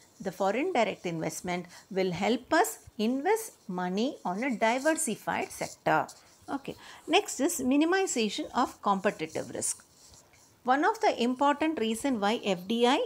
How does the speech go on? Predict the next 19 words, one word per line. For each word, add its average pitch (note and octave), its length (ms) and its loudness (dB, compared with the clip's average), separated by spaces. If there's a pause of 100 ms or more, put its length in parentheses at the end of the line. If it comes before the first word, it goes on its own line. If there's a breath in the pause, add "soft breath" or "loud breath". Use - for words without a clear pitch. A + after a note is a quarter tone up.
(160)
should G#3+ 320 -6
be C4 140 2
brought F3 440 0
is, G#4+ 240 4 (1300 soft breath)
uh, G#3 340 8 (260)
<clears throat> - 1500 -14
the, G3 240 2
uh, F3+ 400 4
suppose C#4+ 400 2
if C#4 240 -2
F G#3 180 0
D, C4+ 160 4
uh, G3+ 280 6
foreign C#4+ 340 4
investment C4+ 540 0
is A3+ 160 -4
made G3+ 240 -4
in A3+ 100 0
India, F#3 560 0